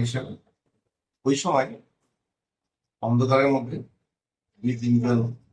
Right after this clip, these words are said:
দুষ্কৃতিকারী ওই ট্রাক চালকের ঘিরে ধরে, তার কাছে থাকা পকেটে টাকা ছিনিয়ে নিতে যায়। তখন সে বাধা দিলে তার পেটে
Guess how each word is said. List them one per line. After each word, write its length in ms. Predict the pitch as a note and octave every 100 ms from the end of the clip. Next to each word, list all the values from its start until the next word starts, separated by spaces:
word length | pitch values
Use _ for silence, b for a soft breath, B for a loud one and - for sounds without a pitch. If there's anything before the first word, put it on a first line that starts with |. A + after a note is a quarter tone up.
| -
দুষ্কৃতিকারী 640 | A#2 - - B2 A#2+ A#2+ - _ - F3 _ _ _ _ _
ওই 100 | G#2+ G#2+
ট্রাক 220 | - B2 A#2+
চালকের 500 | C3 B2 A#2+ A#2 A#2+ A#2 - _ _ _ _ _ _ _
ঘিরে 260 | - A#2 A#2+ A2+
ধরে, 200 | A#2 - - _ _ _ _ _ _ _ _ _ _ _ _ -
তার 140 | A#2+ A#2+
কাছে 200 | B2+ - -
থাকা 280 | A2+ A#2 A2+ - - _ _ _ _ _ _ _ _ _ _ _ _ _ -
পকেটে 400 | A#2 A#2 A#2 A2+ A2 - -
টাকা 260 | A2+ - A2+ A2+ -
ছিনিয়ে 280 | - A#2+ A#2+ B2
নিতে 200 | A#2+ A#2+ A2+
যায়। 180 | - - - _ _ _ _ _ _
তখন 280 | A2+ - A#2 A2+
সে 100 | - A2
বাধা 200 | G2+ A2 B2+
দিলে 180 | D#3 D#3 - _ _ _ _ _ -
তার 140 | A2 -
পেটে 320 | B2+ A#2+